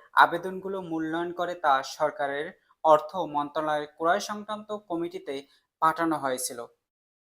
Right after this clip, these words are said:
গত ঊনত্রিশে আগস্ট ক্রয় সংক্রান্ত কমিটির বত্রিশতম সভা অনুষ্ঠিত হয়, যেখানে মাধ্যমিকের বইয়ের অনুমোদন দেওয়ার কথা ছিল। সভায় আলোচনায় পর ষষ্ঠ, সপ্তম, অষ্টম শ্রেণীর দুইশো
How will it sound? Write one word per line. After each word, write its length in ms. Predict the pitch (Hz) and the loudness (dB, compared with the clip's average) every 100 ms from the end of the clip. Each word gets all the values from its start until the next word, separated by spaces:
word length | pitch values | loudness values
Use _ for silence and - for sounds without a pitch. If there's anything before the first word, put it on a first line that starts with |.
| _ _ _ _ | _ _ _ _
গত 320 | - 180 196 269 247 190 | 4 4 6 0 -2 -4
ঊনত্রিশে 540 | 196 196 226 233 247 - | -6 -6 -6 -4 -2 2
আগস্ট 360 | 170 180 202 - - | 2 2 -4 -6 -6
ক্রয় 280 | 208 202 202 | 0 0 0
সংক্রান্ত 400 | 214 208 214 214 214 | -6 -8 -10 -10 -8
কমিটির 440 | 185 175 175 190 196 - _ _ | -4 -2 -2 -6 -10 -14 _ _
বত্রিশতম 680 | 139 160 160 190 202 - 202 196 | -2 0 0 -6 -6 -6 -6 -6
সভা 340 | - 151 175 208 - | -2 2 2 0 -4
অনুষ্ঠিত 400 | 143 - 143 131 | -6 -6 -6 -6
হয়, 280 | 120 117 110 _ _ _ _ _ _ _ 131 | -4 -4 -6 _ _ _ _ _ _ _ -4
যেখানে 360 | 190 196 214 170 - - 160 | -2 0 0 -2 -6 -12 4
মাধ্যমিকের 680 | 165 165 202 226 226 240 214 | 6 6 2 -6 -4 -4 -2
বইয়ের 360 | 190 202 214 - | 0 0 0 -2
অনুমোদন 500 | 156 160 180 180 190 185 | -4 -4 -4 -8 -8 -2
দেওয়ার 280 | 147 151 190 - | 4 4 2 -2
কথা 200 | 143 - | -4 -6
ছিল। 240 | - 120 120 - _ _ _ - | -8 -8 -14 -18 _ _ _ -12
সভায় 380 | - 151 143 143 - | 2 4 4 2 6
আলোচনায় 580 | 143 180 - 208 156 - - _ | 4 4 -2 -2 -4 -6 -16 _
পর 200 | 185 185 202 | 4 6 4
ষষ্ঠ, 400 | - 165 160 - 180 - | 2 -2 -2 -4 -8 -8
সপ্তম, 480 | - 147 - - 165 - | 0 0 0 -8 -8 -4
অষ্টম 380 | 135 135 - 160 | -4 -4 -8 -8
শ্রেণীর 380 | - 180 139 135 - _ 151 | -6 -6 -6 -10 -18 _ -2
দুইশো 340 | 180 208 247 | 0 0 -2